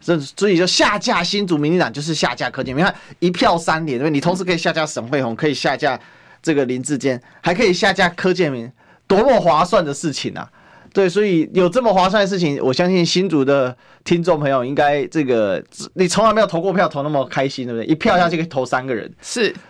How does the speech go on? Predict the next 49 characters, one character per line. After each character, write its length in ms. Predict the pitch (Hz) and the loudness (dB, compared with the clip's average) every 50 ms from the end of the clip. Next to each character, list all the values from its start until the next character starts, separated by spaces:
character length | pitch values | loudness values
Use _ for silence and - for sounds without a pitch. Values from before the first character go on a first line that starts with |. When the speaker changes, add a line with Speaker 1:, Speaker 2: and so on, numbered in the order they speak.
| - - - | -20 -20 -10
Speaker 1:
所 160 | - - 160 | -2 0 2
以 60 | 151 139 | 2 4
啊， 100 | 127 123 | 2 2
这 100 | 147 156 | 0 0
个 200 | 143 139 123 123 | 0 2 2 4
要 160 | 135 139 135 | 2 2 0
跟 160 | - 151 139 | -2 -4 -2
大 120 | 143 127 - | 0 2 2
家 100 | 262 262 | 4 2
Speaker 2:
呼 80 | 262 254 | 2 2
吁 120 | 226 196 | 0 -2
一 60 | 196 | -2
下。 220 | 220 226 190 175 - | 0 0 0 0 2
Speaker 1:
呼 180 | 165 165 170 | 2 2 2
吁 140 | 170 147 131 | 2 2 0
一 40 | 127 | 2
下， 200 | 135 139 123 120 | 2 0 0 0
呼 160 | 127 120 123 | -2 -2 -2
吁 20 | |
一 20 | 117 | 0
下。 60 | 104 | 0
Speaker 2:
新 160 | - 233 233 | 0 0 0
竹 160 | - 220 196 | 0 0 0
市 220 | 208 - - 233 208 | 0 -2 -2 -2 -4
民 200 | 185 160 147 151 | -4 -6 -6 -2
要 240 | 170 180 175 175 170 - - - - | -2 0 0 -2 -4 -10 -20 -20 -16
回 180 | - - 170 175 | -6 -4 -2 -2
去 160 | 185 - 202 | 0 -2 -4
投 200 | 185 - - 123 | -4 -2 -4 -4
票， 280 | - 226 - - - - _ _ | -4 -4 -6 -8 -8 -16 _ _
一 80 | - 214 | -6 -2
定 100 | 220 240 | 0 2
要 100 | 226 233 | 0 0
去 160 | 233 - 202 | -2 -4 -8
投 200 | - - - 143 | -8 -6 -8 -6
票。 280 | - 220 208 143 - - _ _ - - _ _ | -4 -4 -4 -4 -6 -10 _ _ -20 -20 _ _
Speaker 1:
这 140 | - - 262 | -2 0 0
个 100 | 226 160 | 0 2
真 160 | 131 156 156 | 0 0 0
的 100 | 147 131 | 2 2
不 60 | 120 | 2
Speaker 2:
要 80 | - - | 0 -2
下 300 | - - - 226 196 180 | 0 0 0 0 0 0
架 180 | 196 185 180 | 0 -2 -2
柯 240 | 180 - - 175 175 | -2 -4 -4 -4 -4
建 200 | 170 - 156 - | -4 -6 -8 -8
铭。 80 | - - | -4 -2
Speaker 1:
不 60 | 147 | 2
是， 140 | 165 185 | 2 2